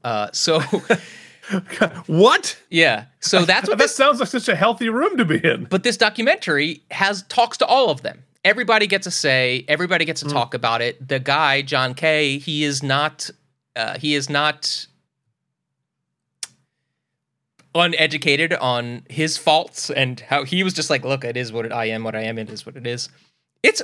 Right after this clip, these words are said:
Speaker 1: it's fascinating. It's really well done. It's, has reverence for the show, but it doesn't pull any punches.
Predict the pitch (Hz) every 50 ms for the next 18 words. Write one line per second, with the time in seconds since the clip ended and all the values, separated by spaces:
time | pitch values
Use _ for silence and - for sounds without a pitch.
0 | - _ _ _ - - 440 - - - - 220 - 320 320 277 233 190 139 107
1 | 95 95 95 - _ _ _ _ _ _ - 208 196 190 - 185 233 294 320 349
2 | 349 285 269 247 220 151 135 123 113 113 120 143 160 165 - _ _ _ - -
3 | _ 175 180 180 - - - - - _ _ _ _ _ - 175 180 180 151 135
4 | 127 147 156 - 208 202 196 - - - 180 185 - - 151 131 147 175 190 202
5 | 165 139 127 123 135 135 135 160 143 139 - 170 156 143 135 131 131 - 123 117
6 | 123 - 165 175 202 233 262 - -